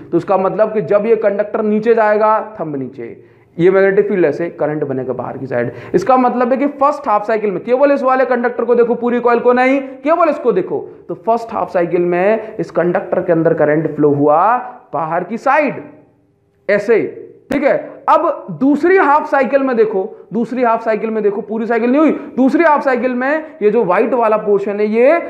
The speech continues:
अब ऊपर की side उठेगा, और जब ऊपर की side उठेगा, इसका मतलब क्या हुआ कि thumb ऊपर की side,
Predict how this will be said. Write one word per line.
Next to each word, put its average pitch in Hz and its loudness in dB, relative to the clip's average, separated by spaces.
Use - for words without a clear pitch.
अब 294 -2
ऊपर 302 0
की 330 2
side 262 2
उठेगा, 214 0
और 196 -2
जब 208 -2
ऊपर 226 -4
की 214 -4
side 214 0
उठेगा, 196 2
इसका 196 -2
मतलब 190 -2
क्या 202 0
हुआ 196 4
कि 202 -10
thumb 180 -6
ऊपर 160 -6
की 143 -8
side, - -10